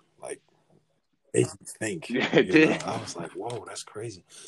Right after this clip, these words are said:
Speaker 1: And, like, at the end of it, <clears throat> when, um, I can't remember which, which one, but it was, like, at the end, and, um, the main character, he popped out of somewhere,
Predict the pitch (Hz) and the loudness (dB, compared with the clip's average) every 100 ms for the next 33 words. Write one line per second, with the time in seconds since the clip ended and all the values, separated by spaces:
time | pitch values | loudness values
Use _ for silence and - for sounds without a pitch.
0 | - 107 117 101 98 95 - - 95 110 | -12 -6 -4 -4 -6 -6 -6 -6 -8 -6
1 | 123 120 123 - - - - _ _ - | -2 0 0 -2 -6 -8 -8 _ _ -20
2 | _ _ _ _ - 202 98 185 175 175 | _ _ _ _ -12 -10 -6 -4 -4 -4
3 | 170 165 - - - - 175 175 170 - | -6 -10 -16 -16 -14 -14 -16 -20 -20 -20
4 | - - - - - _ - 92 101 98 | -20 -20 -20 -20 -20 _ -10 -8 -8 -10
5 | 95 - - 170 117 98 - - 180 185 | -10 -12 -10 -10 -10 -10 -16 -18 -10 -10
6 | - - 175 170 165 - _ _ _ _ | -8 -10 -8 -8 -12 -16 _ _ _ _
7 | _ _ _ _ _ _ _ _ - 85 | _ _ _ _ _ _ _ _ -12 -8
8 | 87 90 104 98 - 80 85 95 - 104 | -8 -8 -8 -10 -10 -12 -12 -16 -10 -6
9 | 98 - 101 80 - 110 110 90 78 71 | -6 -6 -8 -8 -10 -10 -10 -10 -10 -12